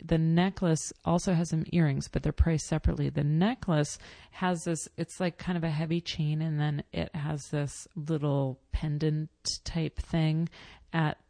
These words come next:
the bottom. And this one is two hundred dollars just for the necklace.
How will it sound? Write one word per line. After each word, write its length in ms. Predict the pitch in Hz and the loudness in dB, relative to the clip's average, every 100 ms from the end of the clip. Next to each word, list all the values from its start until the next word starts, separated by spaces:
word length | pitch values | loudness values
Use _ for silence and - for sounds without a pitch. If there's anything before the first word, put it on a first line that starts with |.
| 156 | -4
the 120 | 156 | 0
bottom. 520 | 160 156 156 165 170 - - _ - | 2 2 2 2 0 -4 -20 _ 0
And 400 | 170 170 160 - | 4 6 4 0
this 360 | 165 233 - - | -2 0 0 2
one 260 | 247 185 | 4 4
is 240 | - 170 - | 2 -2 -2
two 240 | - 226 202 | -4 2 4
hundred 260 | 190 175 | 4 2
dollars 400 | 160 151 151 147 - | 2 2 2 0 -4
just 380 | - 175 180 - | 2 2 2 -6
for 180 | - 151 | -4 0
the 100 | 151 | 2
necklace. 640 | 147 151 - - - | 2 -2 -6 -10 -10